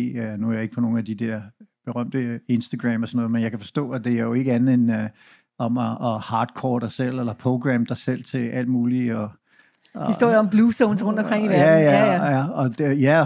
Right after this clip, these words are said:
Speaker 1: og alle de der udsendelser, der også er, ikke?
Speaker 2: Mm.
Speaker 1: Men, men, men vi skal også bare passe på at, at spise brød til, fordi er, er det, altså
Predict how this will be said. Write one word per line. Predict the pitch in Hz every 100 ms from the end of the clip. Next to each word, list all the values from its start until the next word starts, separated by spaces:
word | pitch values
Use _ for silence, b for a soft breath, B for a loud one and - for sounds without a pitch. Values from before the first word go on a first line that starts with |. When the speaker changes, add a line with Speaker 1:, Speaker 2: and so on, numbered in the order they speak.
| 127
Speaker 1:
og | 135
alle | 139
de | 131 135
der | 127
udsendelser, | 131 127 143 120
der | 123
også | 120 113 123
er, |
ikke? | 131 147 -
Speaker 2:
Mm. | 175 185 -
Speaker 1:
Men, | 131 120
men, | 120 120
men | 113 113
vi |
skal | 104 131
også | 113 -
bare | 151
passe | - 135 -
på | 151 170 156
at, | 120 330
at | 131
spise | - 120
brød | 127 139
til, | 135 143
fordi | 135 123 120 117
er, | 135 117 120
er | 143 123
det, | 117 110 98 - _
altså | 135 123